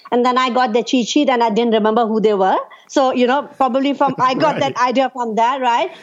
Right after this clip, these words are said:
Speaker 1: I mean, it makes sense for you to, you know, tell people, "Okay, so this is what you signed up for, but let me remind you, okay, uh, who I am and what I'm about." And not only I say, "Give your bio, um, in the P D F,"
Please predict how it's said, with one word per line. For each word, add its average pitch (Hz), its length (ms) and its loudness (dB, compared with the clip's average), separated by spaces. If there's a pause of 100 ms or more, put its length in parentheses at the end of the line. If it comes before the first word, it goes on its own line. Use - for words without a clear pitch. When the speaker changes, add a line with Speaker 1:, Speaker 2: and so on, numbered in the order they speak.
(160)
Speaker 1:
I 277 60 2
mean, 392 140 -2
it 539 120 -2
makes 494 200 -4
sense 403 280 0
for 370 100 -2
you 311 180 2
to, 330 140 0
you 277 100 0
know, 285 80 0
tell 269 240 2
people, 269 300 0
"Okay, 262 260 -2 (100)
so 285 120 0
this 269 180 0
is 403 100 0
what 330 140 0
you 330 80 0
signed 233 240 0
up 226 140 0
for, 285 160 2
but 285 120 -2
let 285 200 0
me 403 100 2
remind 233 540 0
you, 180 180 0 (100)
okay, 226 320 0 (260)
uh, 240 120 2
who 302 160 2
I 254 140 0
am 214 320 0 (180)
and 240 220 -2
what 233 100 2
I'm 233 240 -2
about." 214 440 -2 (200)
And 277 160 0
not 359 300 -2
only 339 320 2
I 311 100 0
say, 294 200 -2
"Give 233 200 0
your 277 160 2
bio, 233 540 0 (240)
um, 240 200 0
in 247 120 0
the 233 100 2
P 247 160 0
D 214 160 2
F," 220 160 0